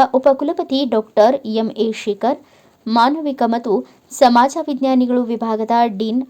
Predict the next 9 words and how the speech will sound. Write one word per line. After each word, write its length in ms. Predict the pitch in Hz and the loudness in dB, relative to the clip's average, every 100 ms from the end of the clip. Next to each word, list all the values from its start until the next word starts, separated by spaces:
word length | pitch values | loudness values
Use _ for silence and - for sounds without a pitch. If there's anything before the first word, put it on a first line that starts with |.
| 202 196 | -4 -2
ಡಾಕ್ಟರ್ 540 | 226 - 226 240 302 - _ _ _ _ _ | -2 0 2 2 0 -10 _ _ _ _ _
ಎ 140 | 262 311 | -2 0
ಟಿ 180 | 349 359 | -2 -6
ಶ್ರೀರಾಮು, 720 | - 269 247 214 226 247 403 - _ _ _ _ | 0 0 4 2 2 -2 -6 -12 _ _ _ _
ಆಡಳಿತ 440 | 233 269 370 370 302 | 4 6 2 0 0
ಮತ್ತು 300 | 247 240 185 | 0 0 -4
ಶಿಕ್ಷಣ 380 | - 247 - 226 233 | -6 -8 -4 -2 -2
ಸಲಹೆಗಾರ 580 | 240 220 302 285 214 202 247 | -2 -4 -4 -2 0 0 2
ಡಾಕ್ಟರ್ 600 | 214 196 - 202 247 | 0 -2 -2 -2 -2